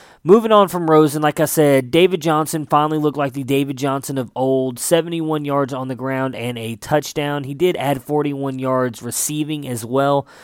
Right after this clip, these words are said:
I do think David Johnson is back, guys. I think with having Bradford back there, uh, most teams were not that scared about any of him going really deep, and so that allowed them to kind of s-, play closer to the line of scrimmage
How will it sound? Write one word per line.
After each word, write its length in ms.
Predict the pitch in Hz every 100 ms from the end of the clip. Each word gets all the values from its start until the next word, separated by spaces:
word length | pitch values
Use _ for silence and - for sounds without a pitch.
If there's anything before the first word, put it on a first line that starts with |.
| - - _
I 120 | 127
do 160 | 123 160
think 240 | 170 156
David 280 | 151 151 143
Johnson 380 | 151 143 139 135
is 120 | 117
back, 320 | 117 131 139
guys. 240 | 123 135 135
I 40 |
think 240 | 131 156 139
with 140 | 143
having 380 | - 170 185 156
Bradford 580 | 135 135 131 - 123 101
back 320 | 117 120 -
there, 440 | 120 117 117 113 - - - _ _ -
uh, 240 | 131 123
most 360 | 127 151 185 -
teams 260 | 180 170 131
were 320 | 131 151 160
not 300 | 156 143 135
that 340 | 147 143 139 - -
scared 540 | - - 147 139 139
about 260 | 131 127 123
any 300 | 131 139 131
of 160 | 135
him 160 | 147 165
going 260 | 151 147 135
really 240 | 139 131
deep, 420 | 107 127 127 123
and 140 | 113 117
so 160 | 135
that 100 | 127
allowed 300 | 127 127 135
them 160 | 135 123
to 80 | 123
kind 460 | - 147 147 143
of 80 | 127
s-, 160 | - - -
play 220 | 139 127
closer 320 | 135 127 117
to 100 | 120
the 100 | 120
line 240 | 120 117
of 80 | 117
scrimmage 540 | - 123 113 117 110